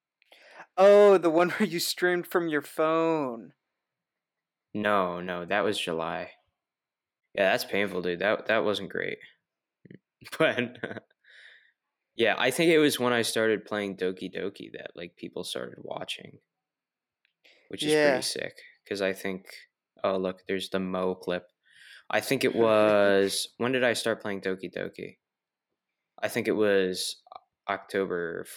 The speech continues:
Speaker 2: third was when I s-, or
Speaker 1: Something like
Speaker 2: October
Speaker 1: that.
Speaker 2: second. <clears throat> That's good stuff. I mean, I've been really happy. It makes me happy to do that.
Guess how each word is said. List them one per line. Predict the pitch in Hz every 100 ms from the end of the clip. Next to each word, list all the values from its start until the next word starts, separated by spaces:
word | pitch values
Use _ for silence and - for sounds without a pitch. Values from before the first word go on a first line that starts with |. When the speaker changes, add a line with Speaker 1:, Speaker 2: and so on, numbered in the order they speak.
| - -
Speaker 2:
third | 90 87 87 - _ _ _ _ _ _ _ _ _ _ _ _ _ _ _ _
was | 95 95
when | 95 92
I |
s-, | 92 - -
or | 98
Speaker 1:
Something | 95
like | - 92
Speaker 2:
October |
Speaker 1:
that. | 107 131 - 90
Speaker 2:
second. | 87 - _ _ _ _ -
<clears throat> | - 127 - _ _ _ _ _ _ - - 175
That's | 151
good | - 98
stuff. | - - - - _
I | 120
mean, | 123 113
I've | 120
been | 120 113
really | 110 101
happy. | 95 90 92 90
It | 87
makes | 95 -
me | 90
happy | 92 87 90
to | 90
do | 90 90
that. | 92 90